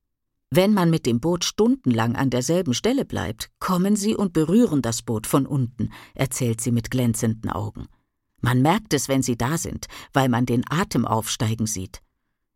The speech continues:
Es ist ein hübsches Geräusch, wenn die Bläschen an der Wasseroberfläche platzen. Manchmal tauchen die Botos auch direkt am Boot auf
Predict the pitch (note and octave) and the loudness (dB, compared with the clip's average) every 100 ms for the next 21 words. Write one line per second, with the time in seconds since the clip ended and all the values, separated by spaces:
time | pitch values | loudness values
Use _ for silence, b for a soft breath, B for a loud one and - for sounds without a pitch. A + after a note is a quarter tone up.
0 | - G3+ B3+ - A3 G#3+ C4 - - G3+ | -2 0 -2 0 2 4 0 -2 -4 -4
1 | - D3+ D3 B2 - - B B D3 D3+ | -4 -2 0 0 -2 -6 B B 2 2
2 | D3+ D#3 E3+ - D#3+ F#2 C#3+ C#3 D3+ - | 2 2 2 0 -2 0 0 0 0 0
3 | - B2+ A2+ - A#2+ - - C3 - - | 0 0 -2 -2 -2 -4 -2 -2 -2 -8
4 | G#2 - _ _ _ _ _ _ - G3 | -10 -14 _ _ _ _ _ _ -2 2
5 | B3+ C#4 C4 B3 A#3+ A#3+ A#3 A3+ G#3+ A#3 | 2 2 0 2 2 4 2 2 0 2
6 | A#3 - G#3 - G#3 G#3+ G#3+ - D#3 D3 | 0 0 0 2 2 2 0 -2 -2 0
7 | C3+ - D3+ D3 | -2 -2 0 -2